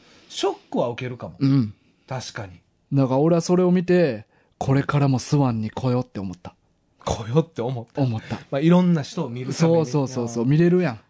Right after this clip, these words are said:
Speaker 1: 景色見てないけどな。
Speaker 2: スワンは。うん、景色は見てないんだな。
Speaker 1: <laughs>
Speaker 2: でも、あと一個絶望と言えば、
Speaker 1: うんうん。
Speaker 2: やっぱりこれはノイトラジルガよな。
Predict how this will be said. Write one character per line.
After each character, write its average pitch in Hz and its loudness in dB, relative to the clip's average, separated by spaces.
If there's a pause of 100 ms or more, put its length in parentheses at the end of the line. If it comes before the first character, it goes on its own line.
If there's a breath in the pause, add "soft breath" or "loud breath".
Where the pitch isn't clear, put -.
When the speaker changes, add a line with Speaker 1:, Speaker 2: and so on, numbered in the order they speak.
(100)
Speaker 1:
景 180 -4
色 165 2
見 160 -2
て 180 -2
な 160 -2
い 127 -10
け 127 -10
ど 117 -8
な。 139 -6
Speaker 2:
ス 160 -2
ワ 151 4
ン 151 4
は。 143 2
う 139 2
ん、 131 -2
景 185 0
色 185 -4
は 139 -2
見 139 -6
て 135 -4
な 107 -8
い - -16
ん 87 -12
だ 139 -4
な。 127 -6 (180)
Speaker 1:
<laughs> - -18
Speaker 2:
で 254 2
も、 277 2
あ 262 -2
と 311 -4
一 330 -4
個 240 0
絶 240 -2
望 285 0
と 208 0
言 180 4
え - 0
ば、 214 2
Speaker 1:
う - 2
ん - 0
う - 0
ん。 123 -12 (480 soft breath)
Speaker 2:
や 147 4
っ 160 -4
ぱ 254 2
り 190 -2
こ - 0
れ 147 4
は 139 4
ノ 160 4
イ 220 -2
ト 208 -2
ラ 190 0
ジ 165 0
ル 143 0
ガ 104 -10
よ 67 -16
な。 104 -12